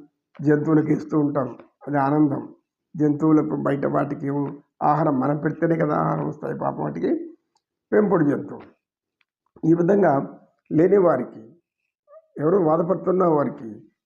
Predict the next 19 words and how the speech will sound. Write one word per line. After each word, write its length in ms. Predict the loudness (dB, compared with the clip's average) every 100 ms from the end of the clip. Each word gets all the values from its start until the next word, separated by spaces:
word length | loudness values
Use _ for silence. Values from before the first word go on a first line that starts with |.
| -4
ఇంటి 280 | -2 0
నుంచి 280 | 0 0 -2
"భిక్షాం 540 | -4 -2 0 2 2 2
దేహి" 320 | 4 4 4
అన్నప్పుడు 420 | 4 4 2 -2
ఇంటి 180 | -2 -2
ముందర 480 | -2 0 0 -2 -6 -14 _ _ _ -6
లేకనే 340 | -2 0 2
కదా 140 | 4 4
అడుక్కుంటున్నాడు 520 | 2 0 -2 0 0
వాడు. 360 | 0 -2 -6 -14 _ _
"భిక్షాం 520 | -20 -6 0 2 4
దేహి 280 | 4 6 6
భవతి" 500 | 6 4 2 2 4
అంటే 500 | 4 2 0 -2 -6 _ _ -2
తల్లి 340 | 2 6 6
అన్నం 280 | 4 4 2
పెట్టు 300 | 0 -2 0
అన్నప్పుడు 460 | 0 0 -2 -4